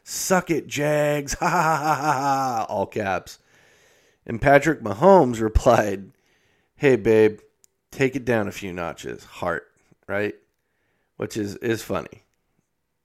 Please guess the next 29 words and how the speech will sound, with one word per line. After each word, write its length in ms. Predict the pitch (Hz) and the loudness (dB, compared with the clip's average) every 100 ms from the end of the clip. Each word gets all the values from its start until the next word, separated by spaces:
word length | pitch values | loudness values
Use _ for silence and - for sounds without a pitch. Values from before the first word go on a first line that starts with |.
| _ _ _ _ _ - | _ _ _ _ _ -12
But 200 | 104 - | -12 -8
that's 280 | 113 - | -10 -10
not 260 | 110 104 - | -10 -12 -12
the 60 | 92 | -16
funny 280 | - 87 | -14 -14
part 260 | 78 98 - | -10 -10 -10
about 260 | - - - | -14 -18 -20
this. 360 | - - - _ _ _ _ _ _ _ | -20 -20 -20 _ _ _ _ _ _ _
The 80 | - | -20
funny 380 | - - 123 131 | -14 -8 -6 -6
part 280 | - 87 80 | -10 -10 -10
about 300 | 71 69 - | -8 -10 -10
that 300 | - 50 _ - | -14 -14 _ -16
is 180 | 98 | -12
that 240 | 98 - _ _ 95 | -8 -10 _ _ -2
O 220 | 104 113 | 0 -2
J 320 | 110 98 76 | -4 -10 -10
Simpson 960 | - - - 123 156 156 - 78 73 107 _ _ _ _ - | -8 -8 -8 -10 -12 -14 -16 -18 -20 -20 _ _ _ _ -18
<laughs> 80 | - _ _ - - _ _ - - - _ _ _ _ - - | -18 _ _ -20 -20 _ _ -20 -20 -20 _ _ _ _ -8 -6
tweeted 360 | 127 120 113 101 | -4 -4 -6 -6
back 280 | 107 104 - | -4 -4 -6
to 80 | - | -10
Patrick 500 | 110 110 107 107 - | -8 -8 -8 -10 -10
Mahomes 600 | 95 113 120 104 98 85 - | -10 -8 -8 -8 -12 -18 -16
and 280 | 98 98 87 | -14 -10 -6
Brittany 340 | 123 - 110 | -6 -6 -10
Mahomes 500 | 82 - 73 85 - | -10 -10 -12 -12 -16
and 120 | 101 | -14
said, 220 | 95 85 | -8 -8